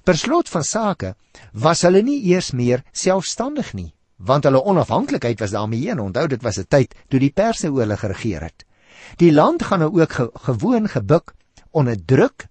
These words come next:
van die internasionale ekonomieë op hulle. Mens kan dus verstaan dat hulle moedeloos geword het. Dat hulle selfs in vers veertien, wat ons nou nog gelees het, sê, "Dis nutteloos om God te dien."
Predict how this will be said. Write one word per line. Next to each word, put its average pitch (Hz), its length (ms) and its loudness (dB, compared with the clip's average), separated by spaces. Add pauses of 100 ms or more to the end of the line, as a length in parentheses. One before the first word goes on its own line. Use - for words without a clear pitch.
van 147 220 -4
die 135 120 -4
internasionale 123 840 -2
ekonomieë 127 800 -2 (160)
op 123 180 -4
hulle. 95 300 -4 (640)
Mens 262 260 2
kan 277 160 2
dus 277 160 0
verstaan 202 580 0
dat 180 160 2
hulle 147 160 0
moedeloos 120 480 -2
geword 156 340 -4
het. - 220 -18 (680)
Dat 156 160 4
hulle 180 180 4
selfs 247 600 0
in 170 200 2
vers 139 260 0
veertien, 147 560 -2 (260)
wat 131 200 2
ons 113 100 2
nou 127 160 2
nog 135 140 2
gelees 120 320 2
het, 107 140 -6
sê, 123 320 0 (160)
"Dis 214 280 0
nutteloos 208 720 2
om 208 160 -2
God 277 220 -2
te 311 120 2
dien." 110 260 -2